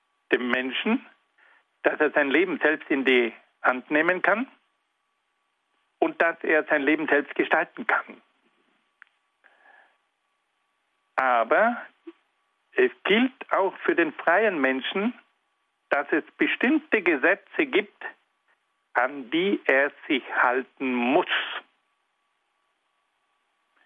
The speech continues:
Es gibt für den Menschen ganz bestimmte Vorgaben, die er nicht in Frage stellen darf,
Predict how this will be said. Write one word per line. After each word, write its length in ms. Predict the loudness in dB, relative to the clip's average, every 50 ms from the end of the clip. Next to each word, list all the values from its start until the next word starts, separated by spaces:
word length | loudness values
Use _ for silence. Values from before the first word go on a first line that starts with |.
| _ _ _ _ _ _ _ _ _ _ _ _ _
Es 180 | 2 2 2 0 -6 _ _
gibt 300 | -2 -2 -2 -2 -6 -16 -20 -20 -20 -20 -20 -20 _ _ _ _ _ _ _ _ _ _ _ _ _ _ _ _ _ _ _ _ _ _ _ _ _ _
für 160 | 0 0 2
den 220 | 2 2 0 2 0
Menschen 560 | 0 0 0 -4 -8 -4 -2 0 0 0 -2 -6 _ _ _ _ _ _ _ _ _ _ _ _ _ _ _
ganz 280 | -2 -2 -2 -4 -10 -14 -16 -4
bestimmte 640 | 0 0 0 2 0 0 -2 -2 -4 -2 0 0 0 0 -4 -2
Vorgaben, 1040 | 2 4 4 6 4 4 2 2 2 2 2 2 0 -2 -4 -8 -10 -8 -8 -10 -12 _ _ _ _ _ _ _ _ _ _ _ _ _ _ _ _ _ _ -2
die 260 | 0 0 0 0 -2 -2
er 200 | -2 0 0 0
nicht 480 | 0 0 0 -2 -2 -2 -4 -10 -16 -20 -20 -20 _ _ _ _ _ _ _ _ _ _ _ _ _
in 220 | -2 -2 -2 -2 -2
Frage 520 | -2 -2 0 2 2 2 0 0 -2 -2
stellen 420 | -2 0 0 0 0 0 0 -2 -2
darf, 300 | 0 0 0 0 -2